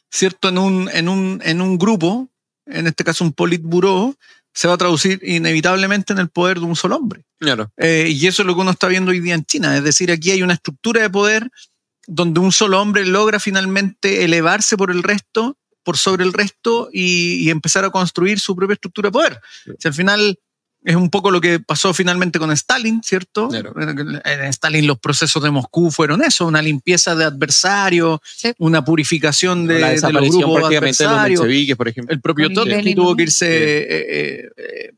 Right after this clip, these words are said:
Speaker 2: Se fue con
Speaker 1: exiliado,
Speaker 2: Lenin.
Speaker 1: fue, fue asesinado en México.
Speaker 3: Sí.
Speaker 1: Entonces aquí vemos lo mismo, en la misma estructura. Ahí lo que tienen que hacerse la pregunta son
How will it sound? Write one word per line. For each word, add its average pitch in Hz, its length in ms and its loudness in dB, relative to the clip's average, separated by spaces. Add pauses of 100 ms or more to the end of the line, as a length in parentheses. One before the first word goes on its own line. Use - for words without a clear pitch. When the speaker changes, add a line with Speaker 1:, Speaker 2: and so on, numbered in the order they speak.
(240)
Speaker 2:
Se - 80 -4
fue - 120 2
con 165 80 2
Speaker 1:
exiliado, 233 420 2
Speaker 2:
Lenin. 180 140 -2
Speaker 1:
fue, 156 400 -6
fue 170 240 0
asesinado 156 480 -2
en 190 100 -4
México. 208 560 -2 (400)
Speaker 3:
Sí. 170 380 -10
Speaker 1:
Entonces 175 260 -2
aquí 185 160 0
vemos 185 260 2
lo 151 120 2
mismo, 127 380 0
en 135 100 -2
la 147 80 0
misma 190 180 0
estructura. 160 400 -4 (460)
Ahí 160 180 0
lo 247 80 2
que 214 80 0
tienen 185 140 0
que 165 80 0
hacerse 160 260 0
la 170 80 0
pregunta 170 580 -2 (280)
son 170 480 0